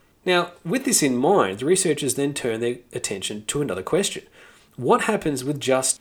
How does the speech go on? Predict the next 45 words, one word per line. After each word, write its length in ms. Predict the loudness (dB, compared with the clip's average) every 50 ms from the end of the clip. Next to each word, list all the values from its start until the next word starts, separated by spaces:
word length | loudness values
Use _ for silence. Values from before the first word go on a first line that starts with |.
| _ _ _
asked 280 | 0 2 2 2 2 0
to 60 | 0
walk 360 | -2 0 -2 -2 -2 0 2
slowly 720 | 2 2 2 2 2 2 2 2 2 0 -2 -6 -8 -12 _
instead 320 | -10 -10 -8 -6 -4 -4
of 160 | -4 -6 -6
use 260 | -8 -8 -6 -6 -6 -4
their 160 | -6 -8 -8
phones 400 | -8 -8 -10 -8 -8 -8 -8 -8
distractedly? 640 | -8 -8 -6 -4 -4 -4 -4 -6 -14 -18 -18 -18 -20 _ _ _ -20 -20 -20 -20 -20 -20 _ _ _ _ 0
In 140 | 2 4
that 180 | 4 2 0 0
case, 360 | -2 -2 -2 -2 -2 -4 -4
what 160 | -4 -2 -2
ended 260 | 0 0 -2 0 -2 -2
up 120 | -4 -4
happening 360 | -6 -6 -6 -4 -6 -6 -6
was, 280 | -6 -8 -8 -8 -10 -12 _ _ -20 -18 -8
even 240 | -2 -2 0 0 2
though 100 | 2 2 2
the 80 | 0
front 280 | -2 -2 -2 -2 -2 -2
group 300 | -2 -2 -2 -2 -2 -8
walked 420 | -8 -2 0 2 2 0 0 -4
more 240 | -4 -2 -2 0 0
slowly, 500 | -2 -2 -2 -2 -2 -2 -2 -4 -6 -8 -14 -20 _ _
lanes 480 | -4 -2 0 2 2 2 0 -2 -4 -4
were 80 | -2 0
still 380 | 0 0 0 0 -4 -2 0
able 240 | 0 -2 0 -2 -4
to 60 | -4
be 120 | -4 -6 -6
carved 560 | -6 -6 -2 0 2 2 2 0 -2 -2 -2
out 260 | -2 0 0 0 0
and 160 | 0 -2 0
the 180 | -2 -4 -2 0
subsequent 520 | -2 0 0 -2 -4 -6 -6 -6 -6 -6
lanes 240 | -6 -8 -8 -8 -6
were 80 | -6 -6
still 220 | -4 -2 -2 -2
able 160 | -2 -2 -2
to 60 | -4
walk 300 | -4 -4 -6 -8 -10 -16
pretty 280 | -12 -8 -8 -8 -6 -8
fast. 640 | -12 -8 -4 -2 -2 -2 -2 -4 -6 -8 -8 -8